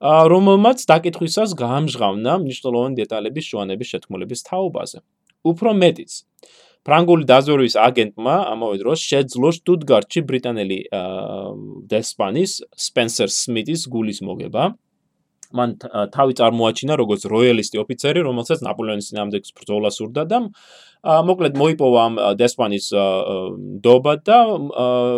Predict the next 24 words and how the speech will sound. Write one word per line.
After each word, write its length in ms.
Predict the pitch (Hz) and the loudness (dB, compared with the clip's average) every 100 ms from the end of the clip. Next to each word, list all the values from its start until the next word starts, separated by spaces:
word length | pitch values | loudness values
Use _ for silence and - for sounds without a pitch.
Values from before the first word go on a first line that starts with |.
| 123 120 | -4 -6
მალევე 560 | 120 135 143 151 156 196 190 127 | 2 4 4 2 4 4 2 -4
შეიტყო, 560 | - 135 123 - 147 170 | -2 2 2 0 0 2
აი, 180 | 120 104 | 2 0
შეიძინა, 580 | 127 123 107 101 127 | 2 2 2 -2 -2
ესე, 200 | 135 131 123 | -4 -6 -8
ეს 140 | - | -8
მოიპოვა, 480 | 104 104 104 117 175 - _ _ - | -8 -6 0 2 2 -2 _ _ -18
ა, 120 | - | -8
დამატებითი 580 | 104 120 131 127 117 95 | 0 2 4 2 -2 -6
დეტალები 440 | 87 101 110 110 147 | -8 -4 -4 -2 -4
ამ 120 | 104 | -4
გადუტალის 540 | 98 101 101 98 123 - | -6 -6 -4 -4 -4 -8
ჯგუფის 500 | - 90 110 - - | -10 -8 -8 -10 -14
შესახებ. 580 | - - - 95 - _ _ _ _ _ _ _ _ _ - | -12 -10 -10 -14 -20 _ _ _ _ _ _ _ _ _ 2
ასე 220 | 180 233 | 2 4
რომ, 160 | 233 262 | 4 2
იანვრის 520 | - 208 220 175 139 | 2 4 4 4 0
მიწურულს, 600 | 127 131 151 123 123 190 - - _ _ | -2 -4 -2 0 0 -4 -10 -12 _ _
ა, 120 | 113 107 101 | -8 -8 -10
ეს 160 | 104 | -6
არის 220 | 107 117 101 | -4 -4 -6
უკვე, 160 | 98 | -6
ა, 80 | 98 | -6
ა, 380 | - 104 - | -6 -8 -6